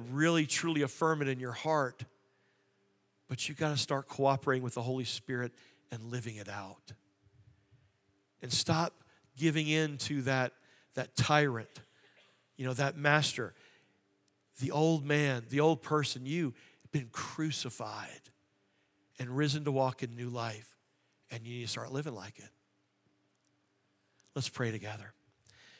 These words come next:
Dear Heavenly Father, God, thank you so much for your word. Lord, I believe there are people here today watching, there are people here today in person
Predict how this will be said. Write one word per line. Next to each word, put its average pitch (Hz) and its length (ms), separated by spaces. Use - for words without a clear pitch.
Dear 160 180
Heavenly 160 280
Father, 131 360
God, 151 280
thank 151 300
you 139 60
so 139 240
much 127 240
for - 120
your 127 140
word. 117 540
Lord, 156 240
I 151 60
believe 156 340
there 139 80
are - 20
people 151 300
here 147 180
today 139 400
watching, 143 540
there 135 80
are - 20
people 151 320
here 143 260
today 139 360
in 123 80
person 131 580